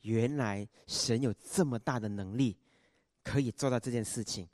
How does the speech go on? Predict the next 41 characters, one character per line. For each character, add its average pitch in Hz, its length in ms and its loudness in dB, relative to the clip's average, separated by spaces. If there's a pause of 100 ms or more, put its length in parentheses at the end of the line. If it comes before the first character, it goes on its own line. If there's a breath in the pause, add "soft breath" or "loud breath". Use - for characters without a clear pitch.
(320 soft breath)
所 - 160 2
以 190 40 10
我 147 80 6
们 110 160 -2
就 151 120 -2
可 - 140 -4
以 113 40 0
把 120 220 -2
我 117 60 0
们 101 160 -2
自 127 120 0
己 90 240 -12
放 120 160 -8
小， - 240 -10 (360)
而 110 100 -6
是 127 180 0 (120)
投 - 160 -18
靠 123 140 -2
在 117 120 -2
神 104 200 -4
里 - 120 -12
面。 104 180 -6 (1080 soft breath)
今 254 160 4
天 269 120 10
经 262 160 6
文 226 80 12
里 160 120 8
面， 147 180 6
我 123 100 6
会 165 160 4
把 104 260 -2
重 147 300 0
点 104 220 -4
放 135 240 -6
在 117 220 0
第 131 220 -4
二 113 240 -2
到 113 140 -4
第 120 160 -6
四 113 440 -2
节， 98 280 -8